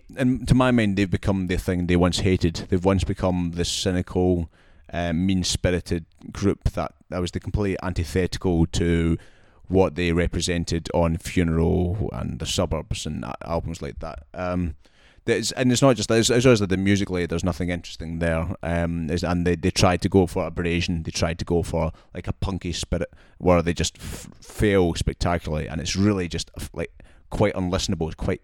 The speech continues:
difficult to hear it. Um, it's also, the, lyrically, it's just like, you know, someone who's just discovered Buk-, Bukowski at, at, at school, and he's just telling on, on Orwell, and he's, like, going on about,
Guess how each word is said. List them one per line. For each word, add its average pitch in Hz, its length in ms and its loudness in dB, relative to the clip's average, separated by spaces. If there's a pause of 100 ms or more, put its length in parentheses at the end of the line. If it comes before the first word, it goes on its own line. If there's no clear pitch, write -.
(200)
difficult 101 540 -2
to 95 100 -4
hear - 340 -4
it. - 120 -6 (500)
Um, 90 800 2 (580)
it's 117 140 4
also, 110 520 4 (420)
the, 95 100 -2
lyrically, 101 560 0
it's 82 200 -4
just - 240 -8
like, 85 260 -4 (280)
you 101 120 -4
know, 85 440 -2
someone 90 280 0
who's 85 120 -2
just - 200 -4
discovered 85 480 -4 (100)
Buk-, - 100 -4 (220)
Bukowski 82 640 -4
at, 71 120 -6
at, 60 280 -8
at 76 120 -8
school, 82 400 0
and 82 80 -4
he's 85 100 -8
just 87 160 -8
telling 82 240 -4
on, 82 280 -4
on 82 260 -4
Orwell, 85 460 -2
and 85 80 -6
he's, 87 120 -6
like, 85 180 -6
going 90 220 0
on 85 180 -2
about, - 220 -6